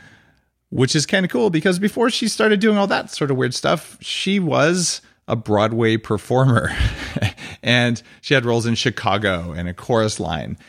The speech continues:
And really, I'd say beat herself up, uh, physically and emotionally and use meditation first on herself and then, uh, and then to help a lot of other people.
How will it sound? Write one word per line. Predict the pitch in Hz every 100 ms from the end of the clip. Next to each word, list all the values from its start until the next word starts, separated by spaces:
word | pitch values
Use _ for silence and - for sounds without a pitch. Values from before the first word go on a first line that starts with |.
| - _ -
And | 110 113 110 107 - _ -
really, | 139 127
I'd | 95 107
say | 101
beat | 92 104
herself | 98 92 85 87 90
up, | 82 -
uh, | 85
physically | - 95 92 - 92 85 -
and | - 87 87
emotionally | 87 92 - 78 78 -
and | 82
use | 82 82
meditation | 65 78 - - - 85 - - - _
first | 110 95 -
on | 85
herself | 87 - 92 80 85 - - _ _ _
and | - 92 90
then, | 90 87 87
uh, | - 92 87 - -
and | 95
then | 98
to | 92
help | 90
a | 87
lot | 80 85 82
of | -
other | - 78
people. | - - - - 82 -